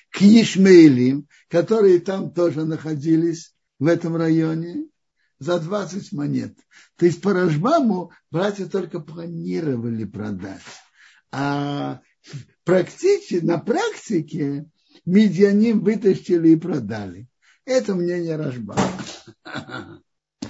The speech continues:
Но в пользу, в пользу Раши и Рамбана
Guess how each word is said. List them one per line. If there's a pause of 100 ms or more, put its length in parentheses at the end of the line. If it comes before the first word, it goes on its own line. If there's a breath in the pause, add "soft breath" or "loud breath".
(240 loud breath)
Но
в
пользу, (300)
в
пользу
Раши
и
Рамбана